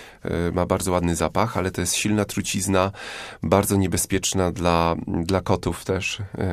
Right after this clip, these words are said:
lisy sobie świetnie z tą rośliną radzą, ale cała ta roślina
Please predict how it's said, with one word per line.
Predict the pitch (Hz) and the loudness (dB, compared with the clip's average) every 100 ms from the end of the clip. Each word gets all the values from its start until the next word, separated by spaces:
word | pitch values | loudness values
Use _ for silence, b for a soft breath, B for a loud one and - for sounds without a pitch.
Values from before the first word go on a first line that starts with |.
| 85 | 0
lisy | 95 110 92 | 0 0 0
sobie | - 87 | 0 0
świetnie | 85 - 85 87 | -2 -2 -2 -2
z | 85 | 2
tą | 85 82 82 82 | 2 4 2 2
rośliną | 87 - 87 85 | 0 0 2 2
radzą, | 78 71 120 | 0 0 0
ale | - 101 | 2 0
cała | 95 123 127 | 2 2 2
ta | 117 104 | 2 0
roślina | 101 - 107 101 95 | 0 2 2 4 2